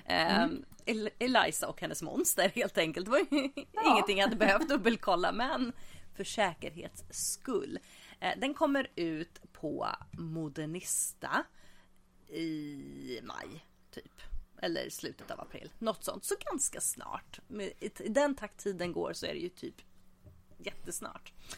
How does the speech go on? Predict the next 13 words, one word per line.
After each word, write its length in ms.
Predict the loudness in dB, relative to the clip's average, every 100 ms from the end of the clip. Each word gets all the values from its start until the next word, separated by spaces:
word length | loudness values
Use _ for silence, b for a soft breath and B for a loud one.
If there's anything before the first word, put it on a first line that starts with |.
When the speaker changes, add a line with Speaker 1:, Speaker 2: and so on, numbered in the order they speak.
| B B B B 4
Speaker 1:
Eh, 260 | 4 6
den 140 | 4 6
här 160 | 6
är 60 | 4
skriven 360 | 4 4 4
av 120 | 4 4
Francesca 640 | 2 0 0 0 0 0
Zappia 680 | 0 -2 -4 -6 -2 -2 -2 -8 B B B
och 340 | B 2 2
handlar 720 | 2 2 4 2 4 2 2
om 220 | 0 0 -2
Eliza 640 | 0 0 0 0 0 -2 -2
Murk, 760 | 2 4 4 2 -10 -12